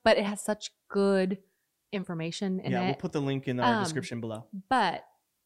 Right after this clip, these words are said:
Speaker 1: learning how your spouse receives love the best changed, I mean, I think it changed our marriage.
Speaker 2: Yeah.
Speaker 1: And I think it continues to change our marriage. So
Speaker 2: Yeah.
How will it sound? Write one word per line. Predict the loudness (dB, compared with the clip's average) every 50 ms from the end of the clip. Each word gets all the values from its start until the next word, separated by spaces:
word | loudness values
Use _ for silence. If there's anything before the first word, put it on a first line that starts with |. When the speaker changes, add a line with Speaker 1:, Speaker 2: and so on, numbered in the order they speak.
| _ -10
Speaker 1:
learning | -6 -2 0 2 2 4 2 2 0
how | -2 -4 -2 0 2 4 4 4 4
your | 2 2 0 -2 -2
spouse | -4 -6 -4 -2 -2 -2 -2 -4 -6 -8 -10 -12 -12 -14 -16 _ _ -6
receives | -2 0 0 0 0 -2 -4 -2 -2 0 0 0 0 -2 -2
love | 0 0 2 2 0 -2 -4 -8 -8 -6
the | -6
best | -8 -8 _ -12 -6 -2 2 2 2 2 0 -4 -12 -14 -18 _ _ _ _ -10
changed, | -6 -2 0 0 2 0 -2 -2 -2 -2
I | 0 0
mean, | 2 2
I | 0
think | 0 -2 -4
it | -4 -4
changed | -2 -2 0 -2 -2 -2
our | -2 -2
marriage. | -2 -4 -6 -6 -10 -14 -16 -18 -16 -12 -8
Speaker 2:
Yeah. | -6 -4 0
Speaker 1:
And | 2 2
I | 2 2
think | 0 0
it | -2 -4 -6 -8 -14 -8
continues | -8 -6 -6 -2 -2 -2 -2 -2 -2 -6 -8 -10 -12 -14 -14
to | -14 -14 -12
change | -10 -8 -6 -6 -4 -4
our | -4 -4
marriage. | -4 -8 -10 -10 -10 -8
So | -2 0 0 0 0 -4 -10 -14
Speaker 2:
Yeah. | -14 -12 -12 -12